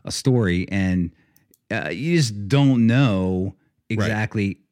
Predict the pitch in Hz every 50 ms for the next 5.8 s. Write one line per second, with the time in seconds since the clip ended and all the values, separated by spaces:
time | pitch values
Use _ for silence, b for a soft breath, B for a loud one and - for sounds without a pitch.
0 | - 180 160 90 67 - - 104 92 90 - - 82 - - 87 80 78 - -
1 | - - 85 85 - - 95 95 92 90 87 85 85 85 85 82 78 - - _
2 | _ - - 98 101 110 123 139 139 123 123 120 95 - - - - 110 110 104
3 | 110 113 104 95 92 87 - - - 131 135 151 165 160 135 107 - 113 107 98
4 | 98 - - - - - B B B B B B _ - 107 95 90 107 156 156
5 | 160 139 113 101 95 95 90 87 87 85 87 90 92 92 90